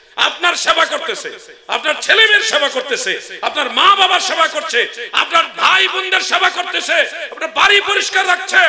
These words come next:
আপনার ছেলে মেয়েদের পরিষ্কার রাখছে, আপনার কাপড় চোপড় ধুয়ে দিচ্ছে। অসুস্থ হয়ে যদি আপনি ময়লায়, আ-, আপনি যদি নিজে ময়লা, আ, ই হয়ে যান, অপরিষ্কার হয়ে যান, সেটাও আপনার পরিষ্কার করে দিচ্ছে আপনার স্ত্রী। একজন মহিলার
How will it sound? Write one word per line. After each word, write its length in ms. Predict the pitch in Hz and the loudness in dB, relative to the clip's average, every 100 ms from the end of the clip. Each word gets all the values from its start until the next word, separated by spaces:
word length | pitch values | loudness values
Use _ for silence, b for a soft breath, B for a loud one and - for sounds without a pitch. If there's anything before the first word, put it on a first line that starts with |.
| 247 370 302 | 2 -6 -6
আপনার 300 | - 294 349 339 | -6 -2 -2 0
ছেলে 240 | - 403 | 2 4
মেয়েদের 260 | 403 403 392 | 6 6 4
পরিষ্কার 360 | 392 381 - 349 | 2 -6 -2 -2
রাখছে, 220 | 330 349 | -2 -4
আপনার 240 | 311 302 269 | -6 -6 -6
কাপড় 300 | 302 349 359 320 | -4 -4 -6 -8
চোপড় 220 | 330 320 | -8 -8
ধুয়ে 220 | 240 311 | -4 -4
দিচ্ছে। 640 | 285 - 269 247 - 262 196 - | -2 -4 2 0 0 -10 -12 -10
অসুস্থ 460 | - - 392 - | -6 -2 -2 0
হয়ে 260 | 359 302 349 | 0 2 0
যদি 240 | 339 339 | 0 2
আপনি 280 | 311 294 320 | 2 2 -4
ময়লায়, 520 | 277 285 294 294 269 302 277 240 | -2 2 4 4 2 -2 -8 -6
আ-, 440 | - 220 - 220 | -4 -4 -8 -8
আপনি 240 | 202 254 311 | -8 -4 -2
যদি 240 | 359 349 | 0 0
নিজে 260 | 349 330 320 | 0 -2 0
ময়লা, 440 | 311 311 294 269 294 285 - | 2 2 2 0 -4 -10 -12
আ, 160 | 233 | -8
ই 200 | 233 247 | -4 -4
হয়ে 220 | 262 269 285 | 0 2 2
যান, 240 | 269 247 | 0 -2
অপরিষ্কার 560 | 247 254 302 - 277 254 | -4 -6 -6 -4 -2 0
হয়ে 120 | 262 | 0
যান, 160 | 254 254 262 240 | 0 -4 -8 -2
সেটাও 300 | - - 392 | 0 4 2
আপনার 260 | - 339 - | 2 -2 -2
পরিষ্কার 380 | 320 - 294 277 | -6 -4 -2 -2
করে 180 | 262 | -2
দিচ্ছে 240 | 262 233 247 | -4 -2 -4
আপনার 280 | 233 247 269 | -2 -2 -2
স্ত্রী। 600 | 247 381 392 285 403 - | 0 2 2 0 -6 -2
একজন 520 | 247 349 349 359 370 | 2 2 0 0 0
মহিলার 520 | 311 359 359 392 381 | 2 0 2 2 2